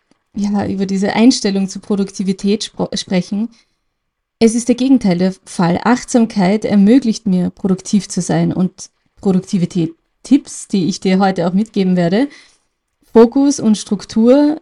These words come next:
ermöglichen mir unter anderem, ein achtsames Leben zu führen. Einfach weil ich nicht die ganze Zeit mit dem Kopf bei allem Möglichen bin, sondern beim Wesentlichen und ein,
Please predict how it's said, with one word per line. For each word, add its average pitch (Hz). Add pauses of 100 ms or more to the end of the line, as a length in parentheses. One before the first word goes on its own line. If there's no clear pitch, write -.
ermöglichen 208
mir 254
unter 247
anderem, 254
ein 214
achtsames 202
Leben 185
zu 202
führen. 185 (480)
Einfach 220
weil 226
ich 226
nicht 247
die 226
ganze 214
Zeit 208
mit 208
dem 208
Kopf -
bei 196
allem 190
Möglichen 214
bin, 190
sondern 196 (160)
beim 214
Wesentlichen 180 (360)
und 190
ein, 185